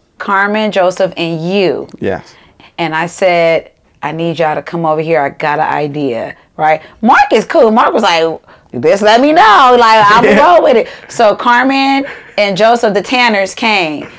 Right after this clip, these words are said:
Speaker 1: I told Carmen, I said, "Bring
Speaker 2: The
Speaker 1: I want
Speaker 2: dream
Speaker 1: me-,
Speaker 2: team.
Speaker 1: the dream team." I said, "Carmen, I want all of this covered." And she, and Carmen, I love the t-, they never questioned it 'cause they know that I thought about it before I asked them to do it. So they came in. I remember we played with it.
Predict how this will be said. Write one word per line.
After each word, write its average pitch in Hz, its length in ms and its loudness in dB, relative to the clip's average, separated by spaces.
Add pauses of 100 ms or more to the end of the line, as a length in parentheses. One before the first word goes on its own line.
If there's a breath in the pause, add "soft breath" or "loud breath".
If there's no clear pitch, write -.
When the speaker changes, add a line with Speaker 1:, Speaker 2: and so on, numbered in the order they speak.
(200 loud breath)
Speaker 1:
I 160 40 -2
told 190 220 -2
Carmen, 208 380 -4
I 180 100 -4
said, 165 200 -4
"Bring 160 300 -4
Speaker 2:
The 143 60 -2
Speaker 1:
I - 20 0
want 151 100 -2
Speaker 2:
dream 180 300 2
Speaker 1:
me-, 175 80 -2
Speaker 2:
team. 135 240 0
Speaker 1:
the 180 100 2
dream 240 380 0
team." 196 340 -4 (220 loud breath)
I - 40 -6
said, 147 200 -2
"Carmen, 190 420 -4
I 165 120 0
want 175 300 -2
all 156 280 0
of 160 120 -6
this 160 220 -6
covered." 143 540 -8 (340 loud breath)
And 160 100 -2
she, 214 220 -4 (300 loud breath)
and 214 100 -8
Carmen, 269 500 -2
I 208 200 -4
love 214 260 0
the - 80 -14
t-, - 160 -8
they 190 180 -2
never 208 360 -4
questioned 196 420 -8
it 139 100 -12
'cause 180 100 -4
they 180 120 2
know 214 220 2
that - 140 -4
I 165 100 -2
thought 196 240 0
about 165 320 0
it - 160 -4 (200 soft breath)
before 180 220 -2
I 160 60 0
asked 156 240 -4
them 156 100 -4
to 151 80 -6
do 160 180 -2
it. 143 160 -2 (200 loud breath)
So - 140 -6
they 143 100 -4
came 180 300 -4
in. 180 120 -2
I 170 60 -2
remember 170 240 -2
we 151 100 -6
played 180 540 0
with 165 300 0
it. 165 280 -2